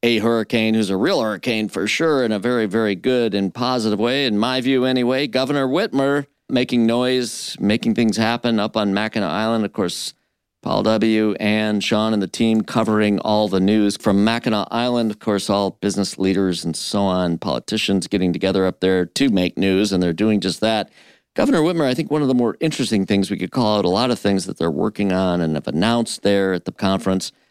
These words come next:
It relates to this issue of this really growing and significant and important issue for the state of Michigan on population growth. How do we both keep our young people here? How do we keep our population steady instead of losing people out of state?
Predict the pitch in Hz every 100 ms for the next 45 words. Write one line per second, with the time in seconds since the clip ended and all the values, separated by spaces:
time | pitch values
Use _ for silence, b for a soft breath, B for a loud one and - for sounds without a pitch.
0 | _ - 156 160 160 208 202 - 160 131
1 | - 127 120 - - 196 - 123 90 104
2 | - 107 - - 285 165 98 107 127 131
3 | 110 95 85 - 85 120 151 113 98 90
4 | - 131 117 101 98 - 95 90 87 104
5 | 98 95 - 98 85 b b b - 104
6 | - 127 127 113 104 120 98 87 69 -
7 | 113 123 110 98 107 - - - 165 -
8 | - _ _ _ - 104 95 123 143 123
9 | 143 123 120 110 123 120 113 95 85 82
10 | 123 - 101 90 - 110 107 104 98 95
11 | 85 - 107 104 92 98 82 85 117 135
12 | 139 123 131 117 110 92 110 113 104 -
13 | 113 110